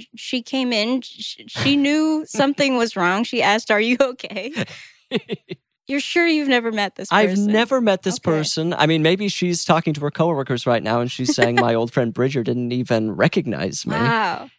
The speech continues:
Speaker 2: And was so rude. But, uh, it was a bad experience. I won't name the restaurant. I will say it's on Glendale Boulevard.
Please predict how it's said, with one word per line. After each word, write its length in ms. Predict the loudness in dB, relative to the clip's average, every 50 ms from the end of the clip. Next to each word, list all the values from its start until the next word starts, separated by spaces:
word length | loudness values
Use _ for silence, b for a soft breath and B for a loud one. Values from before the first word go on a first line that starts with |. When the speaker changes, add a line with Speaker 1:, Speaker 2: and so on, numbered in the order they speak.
| _ _
Speaker 2:
And 400 | -2 0 2 2 4 2 2 0
was 140 | -2 -4 -4
so 260 | -4 -2 -2 -2 -2
rude. 600 | 0 0 2 2 2 2 2 -2 -4 -6 -8 -10 -12 _ _ _ _ _ _ _ _ _ _ _
But, 360 | 2 4 4 2 0 -2 -2 -2
uh, 180 | 0 2 0 2 0
it 80 | 0
was 420 | 2 4 2 2 2 0 -2 -4 -2
a 120 | -2 -4 0
bad 280 | 2 4 4 4 2
experience. 920 | 0 -2 -4 -6 -2 -2 0 0 0 0 -2 -4 -6 -8 -10 -10 -10 -10 -6
I 80 | -4 -2
won't 220 | -2 -4 -4 _ _ -4
name 260 | -2 0 2 2 4
the 100 | 4 4
restaurant. 480 | 2 2 0 -2 -2 -2 -2 0 0
I 100 | 0 0
will 180 | 0 0 -2 -2
say 160 | 0 0 0
it's 120 | 0 0 -2
on 120 | -4 -2
Glendale 420 | -2 -2 -2 0 0 -2 -2 -2
Boulevard. 600 | 0 0 2 2 2 2 2 2 2 2 0 -2